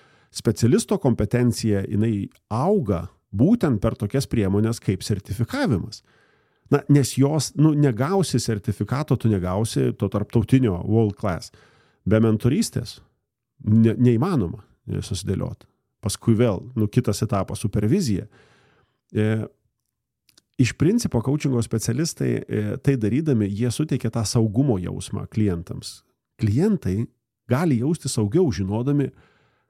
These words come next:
kad jų kaučingo specialistai siekia ne tik tų dabartinių rezultatų, bet ir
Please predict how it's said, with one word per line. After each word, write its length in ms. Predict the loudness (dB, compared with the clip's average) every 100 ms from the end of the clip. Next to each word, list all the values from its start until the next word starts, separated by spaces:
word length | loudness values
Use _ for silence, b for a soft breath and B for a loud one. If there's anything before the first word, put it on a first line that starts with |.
| _ -2
kad 300 | -2 -2 -6 0
jų 240 | 2 2
kaučingo 460 | 2 -2 0 -2 -2
specialistai 640 | -4 -4 -2 -2 -4 -4
siekia 300 | -2 -2 -2
ne 80 | -4
tik 280 | -2 -4 -6 -18 _ _ 0
tų 140 | 0 0 -10
dabartinių 720 | 0 2 4 0 2 2 2 2
rezultatų, 640 | -2 -2 -2 -4 -4 -2
bet 240 | -2 0
ir 140 | -2